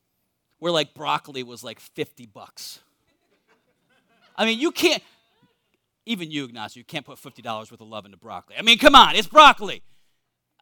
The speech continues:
I mean, at the end of the day, it was, it was good, but it wasn't a hundred and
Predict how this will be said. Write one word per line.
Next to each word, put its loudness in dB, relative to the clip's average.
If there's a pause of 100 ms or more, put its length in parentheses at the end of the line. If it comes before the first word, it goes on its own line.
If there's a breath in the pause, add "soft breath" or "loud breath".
(140)
I -2
mean, -8 (720)
at -2
the -2
end 2
of -10
the -6
day, 0
it -8
was, -4 (100)
it -8
was -8
good, 8 (480)
but -6
it -6
wasn't -8
a -8
hundred -4
and -20